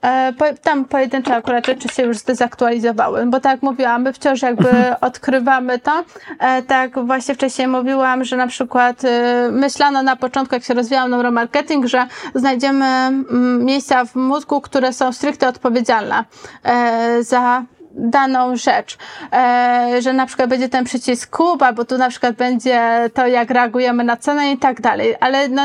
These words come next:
Speaker 1: mózg tak nie działa, e, mózg jest jedną wielką siecią połączeń, e, neuronów, synaps i tak dalej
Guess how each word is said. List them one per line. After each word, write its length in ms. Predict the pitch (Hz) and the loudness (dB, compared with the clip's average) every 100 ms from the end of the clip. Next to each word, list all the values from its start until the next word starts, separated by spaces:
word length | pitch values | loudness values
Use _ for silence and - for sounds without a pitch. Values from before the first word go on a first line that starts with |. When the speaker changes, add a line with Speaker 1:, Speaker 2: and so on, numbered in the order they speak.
| 269 | -2
Speaker 1:
mózg 300 | 254 277 277 | 0 -2 -2
tak 240 | - 269 262 | -2 0 0
nie 140 | 269 | -2
działa, 300 | 247 247 294 392 - - - | 0 2 2 0 -4 -16 -4
e, 200 | 254 254 | 0 2
mózg 340 | 262 277 254 277 | 2 0 -2 -2
jest 300 | 269 247 262 247 | -2 -2 -4 0
jedną 320 | 269 254 247 | 0 0 0
wielką 600 | 254 254 262 247 254 254 | 0 0 0 2 0 -2
siecią 560 | 247 277 262 269 254 254 | -2 -2 0 0 0 0
połączeń, 840 | 262 247 254 254 - 254 247 254 247 359 - | 0 0 0 -2 -2 0 0 -2 -6 -14 -2
e, 540 | 247 240 240 240 240 | 0 2 2 2 2
neuronów, 640 | 254 262 262 262 254 247 240 | 2 2 2 2 2 -2 -2
synaps 480 | 262 254 240 - | -2 0 0 -2
i 80 | 247 | -4
tak 240 | - 240 233 | 0 -2 0
dalej 400 | 240 233 269 | 0 2 2